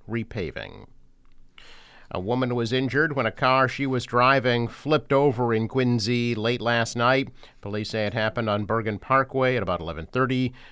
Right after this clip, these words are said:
The woman was taken to a hospital with non-life-threatening injuries.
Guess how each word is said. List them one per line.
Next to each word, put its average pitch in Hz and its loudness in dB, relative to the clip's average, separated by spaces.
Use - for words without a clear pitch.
The - -14
woman 95 -4
was 87 -6
taken 98 -6
to 78 -6
a 80 -8
hospital 98 -4
with 85 -10
non-life-threatening 85 -4
injuries. 104 -6